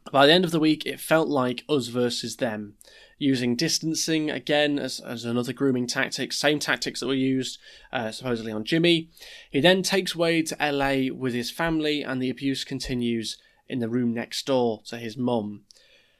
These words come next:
<sighs> And it's, it's one of those things where at what point as a parent do you go, "Yeah, I'm fine with my kid just staying in the bed with," you know, who,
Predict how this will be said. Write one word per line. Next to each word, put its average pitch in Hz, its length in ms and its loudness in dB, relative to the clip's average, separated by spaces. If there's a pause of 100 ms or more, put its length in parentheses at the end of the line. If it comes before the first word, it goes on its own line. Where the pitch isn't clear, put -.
(340)
<sighs> - 500 -8
And 156 120 -2
it's, - 320 0 (240)
it's - 220 -10
one 190 120 -4
of 180 60 0
those 143 200 -2
things 151 320 -4
where 135 140 0
at 131 160 -4
what 156 280 -6
point 143 320 -6
as - 100 -8
a 120 60 -8
parent 120 640 -4
do 127 120 -10
you 120 140 -6
go, 120 460 -4 (600)
"Yeah, 220 460 0
I'm 180 80 -4
fine 135 380 0
with 120 100 -2
my 117 160 -2
kid 123 240 -8
just - 160 -8
staying 120 280 -2
in 113 60 -6
the 113 60 -6
bed 120 220 -4
with," 117 320 -10 (480)
you 131 100 -6
know, 113 300 -4
who, 180 240 -2